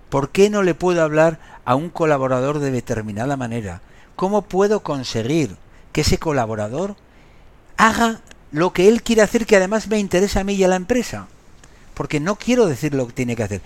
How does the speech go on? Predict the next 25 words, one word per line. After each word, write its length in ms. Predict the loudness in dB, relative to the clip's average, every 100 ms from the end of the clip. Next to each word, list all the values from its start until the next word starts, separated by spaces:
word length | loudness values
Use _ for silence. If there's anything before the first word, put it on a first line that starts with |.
| -12 -2
tiene 220 | 0 0
que 80 | -2
salir 380 | -2 0 0 0
de 200 | 0 -2
él. 200 | -4 -10 -20 -20 -20 -20 -20 -18 -18 -18 -4
Y 140 | 0
ahí 120 | 4 4
hay 120 | 2
métodos, 480 | 0 -2 -4 -6 -14 -20 -10
y 80 | -6
son 240 | -4 -6
fáciles, 720 | -4 -4 0 -2 -2 -8 -18 -20 -20 -20 -20 -20 -20 -20 -20 -6
pero 260 | -4 -4 -6 -20 -20 -20 -16 -6
hace 220 | -4 -4
falta 320 | -4 -2 -2
humildad 480 | -4 -4 -2 0 -2 -6 -10 -20 -20 -20 -20 -20 -20 -20 -20 -20 -20 -20 -20 -18 -4
y 160 | -2
hace 180 | 0 -2
falta... 440 | -6 -4 -2 -4 -8 -20 -20 -20 -20 -20 -20 -20 -20 -20 -18 -18 -20 -20 -20 -8
¿qué 120 | -6
te 120 | -4
diría 260 | -4 -2 -2
yo? 120 | -4
Es 120 | -6
decir, 300 | -8 -8 -10